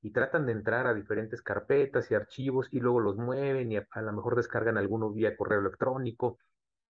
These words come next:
Y bueno, una vez que hacen esto, sin, sin algún afán malicioso, sino solamente por curiosidad, dañan mucho a la empresa. Otro, eh, otro tipo de estos empleados son aquellos que están siendo extorsionados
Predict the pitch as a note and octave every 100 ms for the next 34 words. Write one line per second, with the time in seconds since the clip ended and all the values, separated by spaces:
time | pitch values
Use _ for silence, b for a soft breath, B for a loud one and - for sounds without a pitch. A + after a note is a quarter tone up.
0 | _ - B2 B2 A2 G#2 C3+ C3 C3 -
1 | B2+ A#2+ B2 A#2+ A2+ C3+ B2+ B - -
2 | A#2+ - A2+ - A#2 G#2+ G#2+ B2+ A#2+ B2
3 | A#2+ G#2+ G#2 G#2+ C3+ - G2+ A2+ A2 G#2+
4 | G#2+ G#2+ F#2+ - G#2 G2 A#2+ A#2+ B2+ B
5 | B B B C3 C#3 B2+ A2+ A2+ G#2+ F#2+
6 | E2+ F2+ - - _ B B - F3 G3+
7 | G3+ - A#2 A2+ A2 - B2+ - - -
8 | B2+ A#2+ - A#2 - G#2+ F#2 G2+ G#2 A2+
9 | - - C#3+ C#3 C#3 C3+ C3+ _ A#2+ A2+
10 | - - - A#2+ B2 A#2+ - G#2 - G2+
11 | G2 F2+ E2+